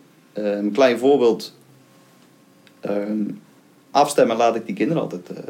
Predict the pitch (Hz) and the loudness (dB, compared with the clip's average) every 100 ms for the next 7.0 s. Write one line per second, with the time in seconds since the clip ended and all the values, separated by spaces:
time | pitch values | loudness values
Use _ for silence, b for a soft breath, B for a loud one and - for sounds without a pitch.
0 | - - - - 98 95 98 98 - _ | -18 -20 -14 -10 -10 -6 -4 -4 -6 _
1 | _ _ _ _ _ _ - - _ b | _ _ _ _ _ _ -20 -20 _ b
2 | b b b b b _ _ - _ _ | b b b b b _ _ -20 _ _
3 | _ 170 104 104 98 98 95 95 95 95 | _ -10 -4 -2 -2 -2 -2 -2 -4 -8
4 | - _ _ - - 95 95 - 117 - | -16 _ _ -20 -10 -6 -4 -4 -6 -4
5 | 98 - 101 90 - 107 - 139 139 101 | -8 -2 -4 0 2 4 4 2 2 0
6 | 92 101 98 98 101 101 101 98 98 | -4 -2 -2 2 0 2 0 -2 -2